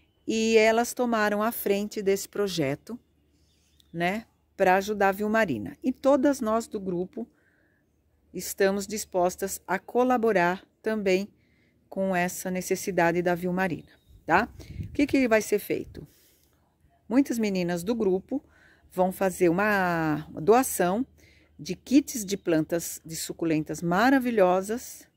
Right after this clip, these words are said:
lindas mesmo. Depois eu vou falar quem vai participar.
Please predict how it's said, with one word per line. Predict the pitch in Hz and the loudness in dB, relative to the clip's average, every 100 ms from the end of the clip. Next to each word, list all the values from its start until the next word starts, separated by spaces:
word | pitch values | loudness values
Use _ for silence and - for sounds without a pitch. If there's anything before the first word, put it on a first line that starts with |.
| _ _ _ _ - | _ _ _ _ -4
lindas | 170 196 269 262 240 | 0 2 4 2 0
mesmo. | 180 170 190 240 | 0 0 0 -4
Depois | 208 185 185 | -8 -6 -4
eu | 185 | -4
vou | 185 | -4
falar | - 185 175 | -4 -4 -4
quem | 185 170 | -6 -4
vai | 165 | -4
participar. | 165 - - - 160 202 | -4 -10 -14 -4 0 0